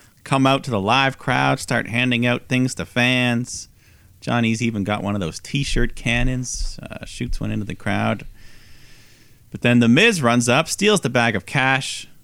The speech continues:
goes to sneak away, but Adam Pearce comes out to stop him, tells him, "You gotta give that money back."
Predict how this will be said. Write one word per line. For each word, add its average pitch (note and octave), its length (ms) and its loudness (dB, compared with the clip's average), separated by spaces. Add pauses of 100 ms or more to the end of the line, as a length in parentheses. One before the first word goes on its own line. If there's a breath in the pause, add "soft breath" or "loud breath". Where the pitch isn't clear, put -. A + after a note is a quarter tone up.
goes C#3 280 2
to G2 460 -2
sneak - 360 -2
away, G2+ 340 0
but E2+ 180 -6
Adam G2+ 280 -2
Pearce G2 320 -4
comes F2+ 260 -6
out D#2+ 160 -6
to - 80 -14
stop A2 380 -2
him, G#2+ 280 -2
tells F2+ 300 -8
him, F2 220 -12 (180)
"You - 120 -14
gotta E2+ 180 -6
give F#2+ 180 -4
that E2 160 -2
money E3+ 260 4
back." E3+ 520 0